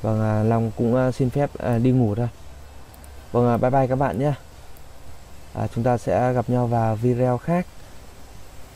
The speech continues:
À, hôm nay chủ yếu là Long, à,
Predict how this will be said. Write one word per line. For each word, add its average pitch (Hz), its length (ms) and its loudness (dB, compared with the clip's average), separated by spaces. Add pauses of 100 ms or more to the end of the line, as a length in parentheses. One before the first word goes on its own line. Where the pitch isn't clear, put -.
(760)
À, 120 220 4
hôm 135 180 4
nay 147 140 4
chủ 135 140 2
yếu 113 180 6
là 131 160 0
Long, 127 220 2
à, 127 280 2